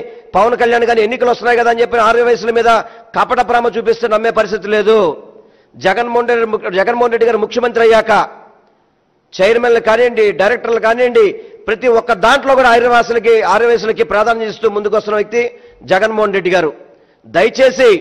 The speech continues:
నారా లోకేష్ని కానీ, పవన్ కళ్యాణ్ కానీ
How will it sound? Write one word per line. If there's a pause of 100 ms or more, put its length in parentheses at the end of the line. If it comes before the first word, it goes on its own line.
(920)
నారా (100)
లోకేష్ని
కానీ, (640)
పవన్
కళ్యాణ్
కానీ